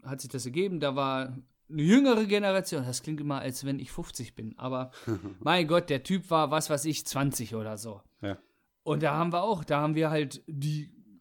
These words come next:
Speaker 1: haben wir zusammengesessen und dann hat einer gesagt, Fressalien. Er sagt, "Hä, was sind Fressalien?" Und wir haben uns angeguckt, haben gedacht,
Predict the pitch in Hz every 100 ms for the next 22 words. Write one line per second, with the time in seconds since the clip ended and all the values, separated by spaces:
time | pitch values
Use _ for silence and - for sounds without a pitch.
0 | - 165 151 131 135 135 165 202 226 247
1 | 208 147 - 135 131 139 143 139 127 127
2 | - 120 - 135 180 165 120 120 110 -
3 | 156 131 151 139 - 127 170 180 131 110
4 | 110 _ _ _ _ 120 120 131 123 147
5 | 165 160 151 135 127 117 -